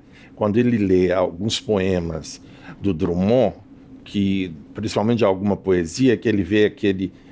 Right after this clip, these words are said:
tipo de poema irônico, ou mesmo A Pedra no Caminho, ele vê que é possível fazer poesia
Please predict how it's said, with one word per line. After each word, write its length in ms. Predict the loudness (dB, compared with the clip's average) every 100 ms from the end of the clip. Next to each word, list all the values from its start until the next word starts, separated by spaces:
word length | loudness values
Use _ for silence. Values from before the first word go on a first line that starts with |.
| -10
tipo 240 | -6 -6 -6
de 100 | -2
poema 320 | 0 2 0
irônico, 760 | 0 2 2 2 0 -2 0
ou 80 | 0
mesmo 300 | 2 0 0
A 40 | -2
Pedra 380 | 2 2 2
no 120 | -4 -4
Caminho, 460 | -4 -2 0 2
ele 180 | 2 0
vê 400 | -2 0 2 0 -8 -20 -2
que 80 | -2
é 60 |
possível 520 | 0 -4 -2 0 0 2
fazer 400 | 2 2 0 0
poesia 720 | 0 0 0 -2 0 0